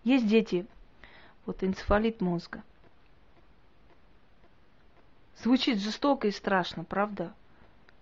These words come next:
Но надо ли продлевать мучения этого ребенка? Скажите мне, пожалуйста.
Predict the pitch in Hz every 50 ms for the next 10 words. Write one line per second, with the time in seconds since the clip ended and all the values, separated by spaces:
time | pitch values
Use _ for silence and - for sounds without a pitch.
0 | - - 208 214 226 254 269 262 208 214 196 190 185 - 196 190 185 190 196 196
1 | 190 196 185 175 175 - 180 175 175 - - 185 175 165 165 170 165 - - 175
2 | 170 160 175 175 180 170 156 151 160 - - - - - - - - - 175 185
3 | 180 170 - - 190 175 175 - - 175 175 175 160 170 - -